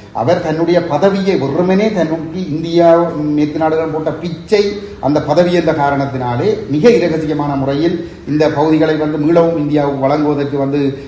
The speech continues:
முற்படுவது என்பது ஒரு மிக பெரும் துரோகம். அஹ், அதை நாங்கள் மிக வன்மையாக கண்டிக்கின்றோம். இதிலே நாங்கள் இந்தியாவிடமும் கேட்டுக்கொள்ள விரும்புகின்ற விடயம் என்னவென்று சொல்லி சொன்னால், நீங்கள் இந்த த-, எங்களுடைய மக்கள், எங்களுடைய தேசத்து, அஹ், கடல் எல்லைகளை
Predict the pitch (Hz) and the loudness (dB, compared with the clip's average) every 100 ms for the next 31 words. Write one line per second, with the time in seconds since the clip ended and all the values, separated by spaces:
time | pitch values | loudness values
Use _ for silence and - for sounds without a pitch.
0 | - 139 139 151 143 139 135 143 156 143 | -6 -4 0 0 0 0 0 -2 -2 0
1 | 131 175 165 151 127 123 110 160 233 - | 0 0 0 -2 -2 -2 -4 -6 -8 -12
2 | - - 131 131 131 131 156 151 143 147 | -20 -8 0 2 2 0 0 -2 -2 0
3 | 139 156 - 170 185 156 135 135 120 113 | 0 2 2 2 4 2 2 -2 -4 -6
4 | 107 156 - - - 127 156 170 165 165 | -6 -6 -8 -12 -10 -2 2 2 4 2
5 | 156 185 214 214 202 202 175 156 156 156 | 2 6 6 6 2 0 0 0 0 0
6 | 147 151 147 147 139 139 135 135 131 123 | 0 -2 0 0 0 -2 -2 -2 -2 -4
7 | 131 123 123 143 180 147 147 147 139 - | -4 -4 -4 -4 -2 -2 0 0 -2 -6
8 | - - 135 139 131 135 135 135 131 147 | -12 -4 0 2 2 2 2 2 0 -2
9 | 160 160 151 139 - 139 156 185 196 175 | -2 -2 0 -2 -2 -2 0 4 4 4
10 | 160 160 160 165 165 - 147 143 139 135 | 2 0 0 -2 -2 -4 -2 0 0 0
11 | 131 143 156 156 147 143 135 151 | -2 0 2 2 2 0 0 -2